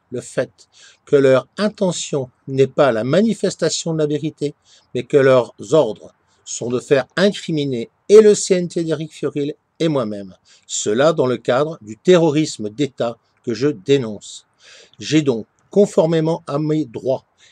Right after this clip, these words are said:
également demandé à faire l'objet de compléments d'audition afin d'insister dans,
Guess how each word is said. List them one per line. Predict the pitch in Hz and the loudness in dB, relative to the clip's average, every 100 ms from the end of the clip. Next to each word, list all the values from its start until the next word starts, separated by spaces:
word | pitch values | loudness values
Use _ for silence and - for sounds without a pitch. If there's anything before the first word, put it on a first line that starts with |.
| _ - | _ 0
également | 160 160 156 151 160 | 2 4 2 2 2
demandé | 147 147 151 135 110 _ _ _ _ | 0 0 -2 -4 -8 _ _ _ _
à | - | -8
faire | 135 - 151 | -6 0 2
l'objet | 131 160 139 - 151 160 | 4 2 0 0 4 4
de | 131 | 2
compléments | 135 - 175 170 170 170 | -4 0 0 0 0 0
d'audition | 160 156 156 - 147 175 _ | -2 -4 -6 -6 -8 -10 _
afin | 131 127 131 120 | -6 -4 -6 -2
d'insister | 123 190 190 180 - - 127 _ _ _ _ _ _ _ | 0 0 -2 -10 -12 -10 -10 _ _ _ _ _ _ _
dans, | 110 120 143 135 | -12 -6 -4 -4